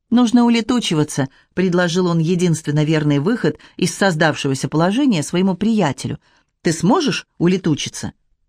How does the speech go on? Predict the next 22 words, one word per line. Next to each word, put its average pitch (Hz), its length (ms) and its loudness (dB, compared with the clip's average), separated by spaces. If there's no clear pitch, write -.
«Нет», — 156 680 0
отчаянно 151 560 0
замотал 151 480 0
головой 147 380 0
в - 60 -14
темноте 143 500 0
несчастный 175 580 2
мальчишка 147 500 -2
Водяной. 147 540 0
«Растечься 180 840 0
по 165 160 0
глади 226 380 2
озерной 151 520 2
могу, 131 500 0
к - 80 -4
водорослям 185 800 2
улиткой 208 440 2
прильнуть 170 460 2
всегда 139 320 -2
пожалуйста, 294 800 0
а 151 140 2
улетучиться 220 840 0